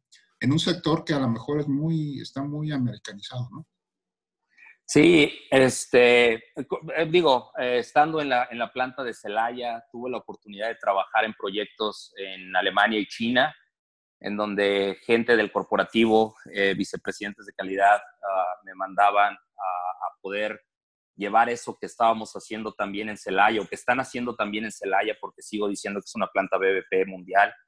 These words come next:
Speaker 2: eh, y poder, y poderlo implementar en una cultura alemana, una cultura china, ¿no? Este, haciendo un problem solving a, a, a nivel mundial. Entonces, ellos, ellos confiaban,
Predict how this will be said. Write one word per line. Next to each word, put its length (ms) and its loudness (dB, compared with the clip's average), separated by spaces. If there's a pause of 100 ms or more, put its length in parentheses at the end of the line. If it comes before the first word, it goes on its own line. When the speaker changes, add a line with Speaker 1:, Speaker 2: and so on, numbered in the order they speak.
(680)
Speaker 2:
eh, 560 0 (180)
y 100 -4
poder, 380 2
y 80 -2
poderlo 340 2
implementar 840 2
en 140 -12
una 200 -6
cultura 420 -2
alemana, 480 -2
una 160 -10
cultura 380 -8
china, 320 -12
¿no? 380 -6
Este, 380 -8
haciendo 360 -2
un 60 -6
problem 300 4
solving 480 2
a, 140 0
a, 440 0
a 60 -12
nivel 260 0
mundial. 460 2 (960)
Entonces, 560 4
ellos, 400 2
ellos 260 0
confiaban, 880 2